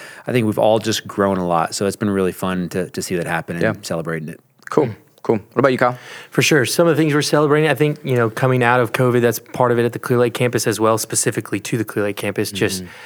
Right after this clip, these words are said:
Speaker 3: there's a great sense of camaraderie and family, like, this closeness. I love how, um,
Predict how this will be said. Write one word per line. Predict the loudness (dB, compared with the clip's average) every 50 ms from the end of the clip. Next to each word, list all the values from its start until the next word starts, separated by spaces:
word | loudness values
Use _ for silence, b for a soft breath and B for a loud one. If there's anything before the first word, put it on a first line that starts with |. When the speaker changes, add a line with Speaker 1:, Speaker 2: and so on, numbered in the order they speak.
| B B B B
Speaker 3:
there's | 2 4 4 4 2
a | 0
great | 2 2 2 4 4 4 2 0
sense | -2 -2 -2 -2 -2
of | -4 -6
camaraderie | -4 -2 0 2 4 4 6 6 6 4 4 4 4 2 2 0 -4 -8 _
and | -2 0 0 0 -4
family, | -6 -6 -2 0 2 2 4 4 4 2 2 2 0 -2 -2 0
like, | 0 0 0 0 -4 -10 B B B B B B B
this | 0 0 0
closeness. | 2 -2 0 2 4 4 4 2 0 0 2 2 2 0 0 2
I | 2 2
love | 4 2 2 2 2
how, | 2 2 2 4 2 0 -2 -2 -2
um, | 0 2 2 2 2 0 -2 -4 -8